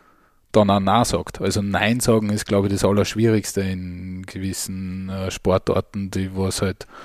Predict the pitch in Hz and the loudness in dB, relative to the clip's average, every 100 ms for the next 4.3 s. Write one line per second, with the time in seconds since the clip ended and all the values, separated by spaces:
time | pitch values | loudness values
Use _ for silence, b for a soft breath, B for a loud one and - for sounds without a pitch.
0 | B B B - 98 196 139 92 - 95 | B B B -2 2 2 0 -2 0 0
1 | 104 - - 95 98 95 98 95 107 107 | -2 -2 -4 -4 -4 -2 -2 0 0 -2
2 | 107 104 95 90 104 - 90 107 B B | 0 -2 0 -2 -4 -6 -6 -10 B B
3 | B B B B - 104 101 95 95 92 | B B B B -4 0 0 -2 -4 -6
4 | - - | -8 -8